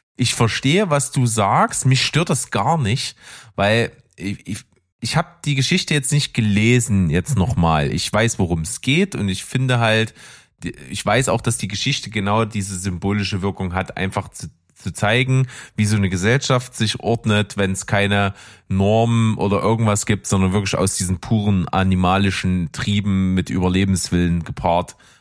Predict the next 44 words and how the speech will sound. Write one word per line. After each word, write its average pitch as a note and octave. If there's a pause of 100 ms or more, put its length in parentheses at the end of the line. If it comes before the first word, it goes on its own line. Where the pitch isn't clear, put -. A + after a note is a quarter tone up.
was -
dann F2+
passiert A2
und G2
das, G2
und F#2
das G2
auch G#2+
noch G2
bei F#2+
so, F#2
mit F2+
so -
unberührten G#2
Seelen F2+
wie E2+
die D#2+
von D#2+
Kindern. D2+ (580)
Und, F#2
ähm, F#2 (800)
und -
dass A2+
das -
nicht -
erklärt C3
wird, F#2+
sondern F#2
dass F#2+
es -
nur G#2
was F#2+
zeigt A#2+
und F#2
wie G2
sich F#2+
dann F#2
sowas, F#2+ (440)
äh, F2
aufsplittet -
in F2
verschiedene F2
Sachen. D#2
Und E2+